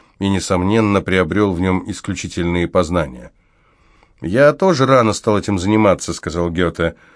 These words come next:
«и едва ли не половину жизни потратил на изучение и созерцание произведений искусства, но кое в чём мне всё же далеко до Мейера».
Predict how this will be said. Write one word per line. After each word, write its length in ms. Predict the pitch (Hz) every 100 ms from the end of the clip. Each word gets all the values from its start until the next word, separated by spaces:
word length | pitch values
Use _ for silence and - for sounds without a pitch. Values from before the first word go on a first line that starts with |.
| _ -
«и 80 |
едва 320 | 92 92 120 160
ли 140 | 147
не 100 | 131
половину 460 | 131 131 135 135 120
жизни 360 | 123 131 117
потратил 540 | 117 113 127 127 - 113
на 220 | 113 110
изучение 600 | 92 101 - 135 131 120
и 40 |
созерцание 720 | 107 101 110 98 131 123 120
произведений 680 | - 110 92 101 104 113 104
искусства, 600 | 92 - 135 - 98 92 - _ _ _ _
но 420 | 95 98 110 110
кое 300 | 104 120 113
в 80 | 101
чём 320 | - 151 131
мне 300 | 110 104 101
всё 180 | 95 120
же 100 | 101
далеко 400 | 92 104 104 131
до 140 | 98 92
Мейера». 480 | 85 82 80 76